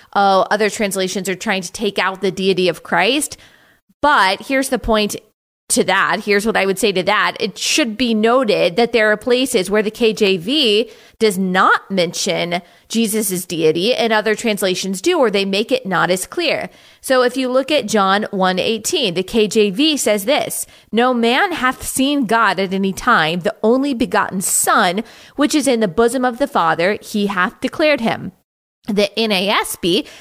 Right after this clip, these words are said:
the New American Standard Bible, which was translated, I think, at the beginning of the twentieth century, right around, uh, the turn of the century, um, "No one has seen God at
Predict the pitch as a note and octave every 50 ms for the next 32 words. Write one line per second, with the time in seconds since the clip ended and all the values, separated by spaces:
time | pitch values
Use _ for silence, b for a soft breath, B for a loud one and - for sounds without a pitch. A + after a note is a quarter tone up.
0 | B B - G#3 G3+ G#3 B3 D4 E4+ - A#3+ G#3 G#3 G3 F#3+ F#3+ - G#3 F#3 F#3
1 | - - G3+ E3+ E3 E3+ D#3 - - E3 - - - D3+ D3+ E3 F3+ - B3 C#4
2 | C#4 A#3+ G3 - - F#3+ F#3 - - - F#3+ F3+ F3+ - F3+ F3 F3+ E3 F3+ E3+
3 | F3 E3 F#3 - G3 F3+ E3 - - - F#3+ - - D#3 E3 D#3+ - - - E3
4 | - E3 E3 A3 A#3 G#3+ G#3+ F#3+ F3+ - - - - - D4+ D#4+ D#4 D4 B3 G#3
5 | G3 - - - F#3+ - F3 - - F#3 F3+ F#3 G3+ F#3+ G3 F#3 F3+ F#3+ E3+ F3
6 | E3+ E3+ E3 E3 D#3+ F3 - - B B B B B B B - F3+ F3 D#3+ D#3
7 | D3 - - - G3+ F#3+ - - C#4 C#4 C#4 C4 A#3+ A3 F#3 E3 F#3+ G3 - F#3
8 | E3+ F3 - - F#3+ B2+ D3+ F3+ A#3 B B B B B B B - G#3 G#3 G3
9 | F#3+ F#3+ F#3+ F#3 - - A3 A3 A3+ A#3+ B3+ D4 D#4 D#4 D4+ D4+ D4+ D4 C#4+ -
10 | - B3 A#3 G#3 G3+ - - - - B3+ B3 B3 B3 B3 A#3+ - - G3+ F#3 G#3+
11 | G#3+ G#3 G3+ G3+ G3+ G3+ G3 - - F3 F3+ F#3